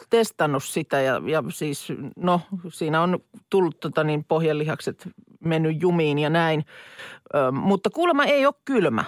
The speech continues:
Siis puolen tunnin ulkoiluaikana ei kuulemma varpaat ehdi palella ollenkaan. Siinä on niinku kahdet villasukat ollut päällekkäin ja sit tollasilla,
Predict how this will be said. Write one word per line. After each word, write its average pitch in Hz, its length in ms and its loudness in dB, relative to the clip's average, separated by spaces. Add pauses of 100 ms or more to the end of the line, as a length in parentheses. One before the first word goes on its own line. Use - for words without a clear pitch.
(340)
Siis 180 360 -4
puolen 170 280 2
tunnin 185 300 2
ulkoiluaikana 151 760 2
ei 143 80 -2
kuulemma 151 280 -2
varpaat 151 400 0
ehdi 151 160 -4 (100)
palella 156 340 2 (100)
ollenkaan. 127 680 0
Siinä 170 200 -2
on 175 60 0
niinku 170 220 -4
kahdet 208 480 0
villasukat 165 520 -2
ollut 151 200 -4
päällekkäin 151 560 0
ja 147 60 -4
sit 165 160 -10
tollasilla, 160 420 0